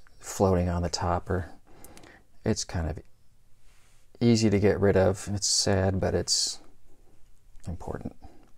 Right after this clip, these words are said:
So this is just some straight Hansa Yellow, and I am trying to mix it. Make sure I find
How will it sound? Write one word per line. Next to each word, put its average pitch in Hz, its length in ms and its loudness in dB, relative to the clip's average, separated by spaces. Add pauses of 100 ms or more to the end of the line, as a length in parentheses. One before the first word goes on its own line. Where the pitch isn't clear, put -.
(960)
So - 260 2
this 113 200 4
is 127 120 2
just - 220 0
some 92 300 -2
straight - 460 0
Hansa 98 500 -2
Yellow, 92 580 -2 (380)
and - 80 -6
I - 60 -4
am 233 120 0
trying 90 260 -2
to 87 60 -2
mix 90 260 -2
it. 92 120 -2 (2000)
Make 87 220 -4
sure 87 260 -6
I 92 60 -2
find 92 480 -2